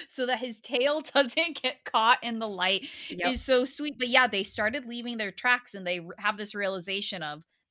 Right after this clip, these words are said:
Speaker 1: they can just follow a hundred and one Dalmatian <laughs> track.
Speaker 2: If it was only the fifteen, perhaps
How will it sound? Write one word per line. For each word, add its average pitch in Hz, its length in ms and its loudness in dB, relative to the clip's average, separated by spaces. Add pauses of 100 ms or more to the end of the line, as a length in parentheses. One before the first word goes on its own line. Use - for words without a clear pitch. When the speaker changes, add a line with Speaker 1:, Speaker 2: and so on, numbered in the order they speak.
(120)
Speaker 1:
they 202 120 2
can 214 200 -6
just 196 260 -10
follow 175 480 0 (560)
a 190 140 10
hundred 214 400 4
and 202 200 0
one 196 200 0
Dalmatian 190 680 2
<laughs> - 0 -
track. 190 500 -2 (140)
Speaker 2:
If 370 200 2
it 440 160 6
was 320 160 2
only 247 320 4
the 226 100 -2
fifteen, 214 800 -2 (260)
perhaps - 1160 6